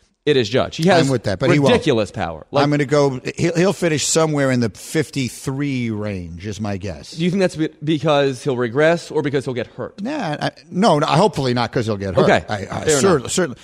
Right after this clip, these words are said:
Speaker 2: I mean, if he gets hurt, it could be infinitely less. I really hope it is, it's not that. I
Speaker 1: Mm-hmm.
Speaker 2: just,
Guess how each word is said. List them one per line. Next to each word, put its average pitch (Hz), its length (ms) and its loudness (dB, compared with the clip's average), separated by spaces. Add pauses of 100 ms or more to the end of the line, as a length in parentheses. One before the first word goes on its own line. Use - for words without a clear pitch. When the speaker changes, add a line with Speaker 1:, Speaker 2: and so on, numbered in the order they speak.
Speaker 2:
I 127 80 -2
mean, - 40 -2
if 120 40 0
he 147 60 0
gets 147 200 -4
hurt, 165 160 2
it 98 40 -10
could 123 140 -6
be 113 140 -4
infinitely 117 420 -2
less. 135 380 -4 (360)
I 127 100 0
really 156 500 2
hope 120 260 -2
it 110 80 -6
is, 104 160 -10
it's 123 180 -6
not 98 220 -6
that. 135 280 -2
I 123 40 -8 (140)
Speaker 1:
Mm-hmm. 113 80 -4
Speaker 2:
just, 147 220 -4